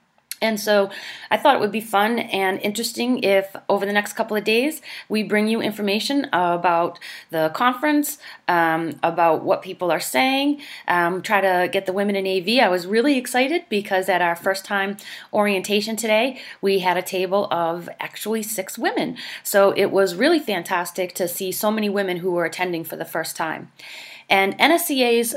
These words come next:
theme for this particular conference is transforming your business into the world of tomorrow.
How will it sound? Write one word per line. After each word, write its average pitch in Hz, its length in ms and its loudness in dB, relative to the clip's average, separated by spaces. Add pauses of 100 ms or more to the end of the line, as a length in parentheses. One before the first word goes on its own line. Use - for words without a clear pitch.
(120)
theme 269 380 0
for 196 400 4
this 269 280 -2
particular 226 460 -2
conference 190 540 -4
is 170 260 -2
transforming 220 720 -2
your 202 160 0
business 175 420 -4
into 190 220 -8
the 185 80 -4
world 170 260 -2
of 170 100 -8
tomorrow. 151 540 -6